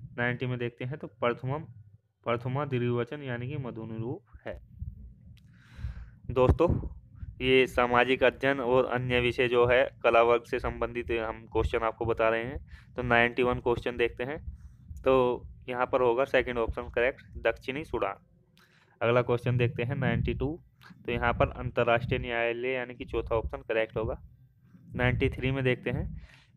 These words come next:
कैल्शियम अमोनियम नाइट्रेट यानी कि सेकंड ऑप्शन आपका करेक्ट होगा। नाइंटी फ़ोर में आपका सेकंड ऑप्शन यानी कि दस हज़ार लीटर करेक्ट होगा। नाइंटी फ़ाइव का अगर देखते हैं तो तने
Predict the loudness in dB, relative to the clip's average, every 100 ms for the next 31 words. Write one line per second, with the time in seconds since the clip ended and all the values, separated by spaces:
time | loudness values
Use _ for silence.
0 | 2 4 4 4 2 2 -2 0 0 0
1 | -2 0 0 0 2 -2 0 -4 -4 -4
2 | -2 -2 -4 -6 -6 -8 -10 -6 -4 -2
3 | -4 -6 -12 -14 -18 -20 -20 -20 -20 -20
4 | -20 -14 -14 -14 -20 -20 -20 -6 2 2
5 | 2 0 4 4 4 0 2 0 2 0
6 | 0 -2 -2 -6 -6 -6 -6 -2 0 0
7 | 0 0 0 -4 -4 -4 -2 -2 -2 -4
8 | -4 -8 -16 -20 -20 -18 -18 -20 -20 -8
9 | 0 0 0 -4 4 4 6 4 4 4
10 | 2 -2 -6 -8 -6 -6 -2 -2 0 -4